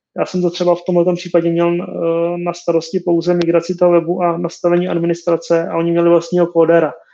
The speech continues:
Takže o to, o to se to rád řekli, když se na to pozve jako nějak víc lidí, kteří to dokážou nějakým způsobem udělat zá-, jako dělat zároveň, ale zároveň je prostě potřeba nej-, jako zatím, co mám zkušenost, tak to většinou stálo nejvíc na tom původním dodavateli, aby se z něj dostaly ty data.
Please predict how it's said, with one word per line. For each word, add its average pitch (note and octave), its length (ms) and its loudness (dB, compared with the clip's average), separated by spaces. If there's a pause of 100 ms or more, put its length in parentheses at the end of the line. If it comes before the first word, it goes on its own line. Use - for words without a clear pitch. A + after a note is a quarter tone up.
(120)
Takže E3+ 180 -4
o E3 40 -6
to, F3 100 -2
o F#3+ 320 -6
to F3 80 -4
se E3 160 -10
to E3+ 80 2
rád E3 200 2
řekli, D#3+ 240 -4
když D#3 140 -8
se F3 60 -4
na E3 100 -4
to E3 100 -12
pozve E3 420 -2 (480)
jako E3 180 -4
nějak E3+ 280 -2
víc E3+ 260 -6
lidí, E3+ 240 -6
kteří E3 220 -4
to E3+ 80 -8
dokážou E3+ 480 -4
nějakým E3+ 300 -8
způsobem E3+ 580 -4 (600)
udělat E3+ 300 0
zá-, E3 280 -2 (200)
jako F3+ 200 -2
dělat E3+ 260 2
zároveň, E3 680 0
ale E3+ 220 -4
zároveň E3 360 -2
je E3 60 -4
prostě - 340 -14 (100)
potřeba E3 520 -2 (640)
nej-, F#3+ 360 2
jako F#3 200 2
zatím, G3 220 2
co F#3 140 -2
mám F#3+ 80 2
zkušenost, F#3 380 -6
tak F#3 200 -2
to F#3 60 -4
většinou F3+ 300 -4
stálo F3 300 0
nejvíc E3+ 260 0
na E3+ 80 -2
tom F3 200 -4
původním E3+ 320 0
dodavateli, E3 480 0
aby E3 180 -4
se E3+ 120 -6
z D#3+ 40 -8
něj E3+ 160 -4
dostaly E3 340 -6
ty E3+ 120 -6
data. D#3 300 -8